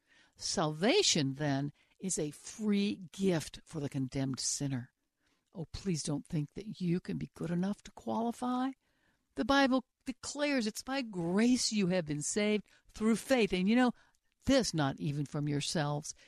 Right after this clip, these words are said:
It's a gift of God, not by works, so that no one can boast. Dear listener, know this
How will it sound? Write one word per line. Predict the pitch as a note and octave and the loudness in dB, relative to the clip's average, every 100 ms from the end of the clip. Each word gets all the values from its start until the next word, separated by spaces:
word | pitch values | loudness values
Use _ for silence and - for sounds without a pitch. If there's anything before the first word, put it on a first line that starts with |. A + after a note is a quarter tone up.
| - | -4
It's | A#3 | 0
a | C4 | 2
gift | F3+ F#3+ - | 4 2 0
of | F3+ | -2
God, | G#3 G#3+ A3 F#3 | 2 2 2 0
not | D#3 F3 G3+ G#3+ A3 - | 0 0 2 0 -2 -10
by | - F3+ F3+ F3+ | -8 -4 -2 -2
works, | E3 E3+ F#3 F3+ D#3 - - - - - - | -2 0 2 2 -2 -6 -8 -8 -14 -20 -10
so | - | -2
that | F#3+ F#3 F#3 | 0 0 0
no | F#3+ G3+ C4 C4+ | 4 6 6 6
one | B3+ D#3+ C#3 C#3+ | 6 2 -2 -6
can | C3+ C#3+ C3 | -6 -6 -2
boast. | B2+ A#2+ B2+ - - - _ _ _ _ _ _ | -2 -2 -4 -8 -10 -12 _ _ _ _ _ _
Dear | - A3 | -2 -2
listener, | D3+ D3+ - C#3+ C#3+ - _ _ | 0 -4 -4 -6 -8 -10 _ _
know | F#3 F3 G#3 | -2 2 4
this | F#3 F3 C#3 - | 2 0 -2 -8